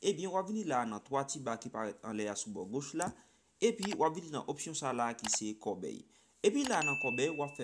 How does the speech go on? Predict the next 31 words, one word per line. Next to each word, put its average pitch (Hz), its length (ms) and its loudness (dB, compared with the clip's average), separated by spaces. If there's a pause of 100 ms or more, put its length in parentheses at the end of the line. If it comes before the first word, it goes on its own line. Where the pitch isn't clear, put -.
menm 160 240 -4
travay 131 400 -2
la, 120 80 -2
w 113 140 -2
ap - 180 -8
elimine 123 480 -2
yo, 73 120 -10 (100)
oke? 220 160 -4 (180)
Otomatikman 240 480 -2
ke 135 80 -8
w 127 80 -4
fen 104 220 -8 (100)
elimine 180 460 -4
l, 165 60 -8 (360)
ebyen 151 300 -2
kèlkeswa 233 420 -2
moun 120 320 -4
ki 135 80 -4
voye 127 220 -2
yon 107 80 -4
emel 165 260 -6
ba 165 160 -2
ou, 147 140 -4 (180)
ebyen 143 300 -4
w - 20 0
ap 147 160 -4
kapab 113 320 -8
resevwa 117 480 -4
l 110 80 -6
san 107 240 -4 (160)
oken 104 300 -8